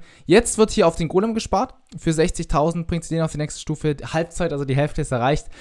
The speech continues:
Barbarenkönig fehlen dann noch drei Level, den möchte ich auch auf die maximale Stufe hochziehen. Ist momentan auf Stufe sieben.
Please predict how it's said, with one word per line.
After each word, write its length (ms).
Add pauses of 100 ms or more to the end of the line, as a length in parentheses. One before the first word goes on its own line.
(200)
Barbarenkönig 640
fehlen 220
dann 120
noch 120
drei 220
Level, 260
den 100
möchte 280
ich 20
auch 100
auf 120
die 100
maximale 440
Stufe 320
hochziehen. 540
Ist 200
momentan 440
auf 180
Stufe 360
sieben. 460